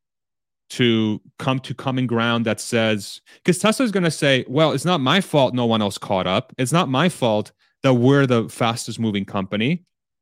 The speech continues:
that we're the ones that innovated the fastest, and this is what the market demands. What the, other people should have worked as hard as we did. It's not our fault,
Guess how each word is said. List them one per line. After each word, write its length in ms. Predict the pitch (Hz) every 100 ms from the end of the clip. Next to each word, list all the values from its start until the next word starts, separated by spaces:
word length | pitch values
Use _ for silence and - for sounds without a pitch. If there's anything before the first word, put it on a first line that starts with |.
| _ _
that 200 | 120 131
we're 140 | 123 135
the 100 | 127
ones 240 | 120 117
that 160 | 123 113
innovated 440 | 123 120 110 113 107
the 60 |
fastest, 720 | - 101 95 - 120 135 - - - -
and 120 | 131
this 140 | 135 -
is 80 |
what 160 | 120 120
the 80 | 113
market 340 | 101 98 113
demands. 480 | 117 120 127 139 - - _ -
What 160 | 165
the, 220 | - 127 - - - -
other 200 | 147 185
people 240 | 196 208
should 140 | 208 214
have 100 | 202
worked 180 | 208 214
as 80 | 190
hard 160 | 208
as 100 | 196
we 160 | 180 254
did. 300 | 156 101 95
It's 100 | -
not 140 | 165
our 80 | 240
fault, 380 | - 82 - _